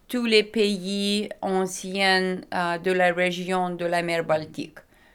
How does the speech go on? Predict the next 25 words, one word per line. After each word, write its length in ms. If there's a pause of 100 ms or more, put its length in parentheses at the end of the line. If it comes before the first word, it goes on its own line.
So, 160
c'était 540
Estonie, 640
Lettonie, 640
Pologne 600
aussi, 380
je 120
pense. 440 (580)
Et 600
cette 440
culture, 800
euh, 180
cette 520
culture, 720 (240)
ok, 160 (140)
sept 320
mille 240
ans, 260 (1400)
les, 380
les 260
cultures 800 (100)
à 220
cette 400
époque 640
étaient, 580